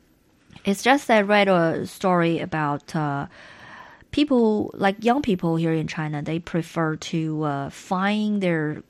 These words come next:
so-called soulmate picked by the database more often than their own preferences. Let's say, probably this guy's face is very handsome,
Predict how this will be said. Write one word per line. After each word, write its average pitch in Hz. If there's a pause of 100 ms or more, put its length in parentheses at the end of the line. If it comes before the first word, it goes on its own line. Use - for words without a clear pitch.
(100)
so-called 185
soulmate 208
picked -
by 143
the 135
database 214 (500)
more 190
often 185 (400)
than 156 (160)
their 151 (120)
own 165
preferences. -
Let's 175
say, 165 (460)
probably 240
this 190
guy's 175
face 165
is 156
very 160
handsome, 156